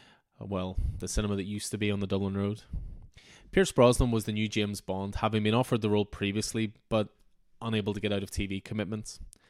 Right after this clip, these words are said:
Stop me if that sounds familiar. And I think he makes a great double oh seven. He has the suave nature of Moore, the charm and charisma of Connery, and the ruthlessness of Dalton.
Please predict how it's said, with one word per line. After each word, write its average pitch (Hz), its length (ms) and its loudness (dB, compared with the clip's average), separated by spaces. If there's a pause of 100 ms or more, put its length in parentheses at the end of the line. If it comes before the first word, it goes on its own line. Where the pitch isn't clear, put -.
(120)
Stop - 320 2
me 113 100 -2
if 101 100 -4
that 98 180 -2
sounds 98 280 -2
familiar. 101 440 -6 (760)
And 135 100 0
I 165 80 6
think 151 220 6
he 120 100 4
makes - 520 -2 (100)
a 107 60 -8
great 98 580 -4
double 104 220 -2
oh 104 60 0
seven. 110 440 -4 (540)
He 110 140 2
has 104 180 2
the 110 80 -2
suave 131 420 4
nature 117 320 2
of 101 140 0
Moore, 127 400 2 (200)
the 104 120 -2
charm 123 280 4
and 123 120 0
charisma 110 340 0
of 98 140 -8
Connery, 120 420 -2 (400)
and 104 100 -6
the 101 80 0
ruthlessness 107 540 -2
of 95 160 -8
Dalton. 101 400 -4